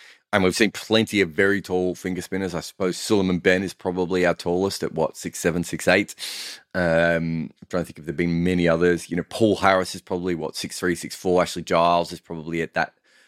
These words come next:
that height as well. Uh, then you've got guys like Akshar Patel, Washington Sundar, maybe even Ra-, uh, um, R Ashwin, who are taller again. So no, I don't think it hurts being a finger spinner at all.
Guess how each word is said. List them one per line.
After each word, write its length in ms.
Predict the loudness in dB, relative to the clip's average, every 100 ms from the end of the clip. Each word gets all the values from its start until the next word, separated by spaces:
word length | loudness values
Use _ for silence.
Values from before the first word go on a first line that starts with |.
| _ _ -2
that 180 | 2 2
height 360 | 2 2 2
as 120 | -2 -2
well. 480 | 0 2 2 -2 -4
Uh, 140 | -6 -4
then 180 | 0 2
you've 100 | 2
got 140 | 0
guys 180 | 2 2
like 140 | 0
Akshar 300 | -2 -2 -4
Patel, 420 | -4 -4 0 2 0
Washington 400 | -2 -6 -8 -6
Sundar, 340 | -4 0 2
maybe 220 | 2 2
even 180 | 2 2
Ra-, 120 | 2 0
uh, 260 | 0 0 0
um, 320 | 0 0 0 0
R 200 | 2 2
Ashwin, 360 | 2 -2 -6 -2
who 220 | 0 2
are 160 | 2 -2 -16 _ -12
taller 420 | 2 4 4 4
again. 440 | 2 2 2 0 -8 -18
So 140 | 0 4
no, 180 | 6 6
I 40 |
don't 260 | 4 2 -2 _
think 200 | -2 0
it 100 | 0
hurts 360 | -2 -2 -2 -6
being 200 | -6 -4
a 40 |
finger 240 | -4 -8 -8
spinner 300 | -8 -6 -4
at 60 | -2
all. 280 | -2 -2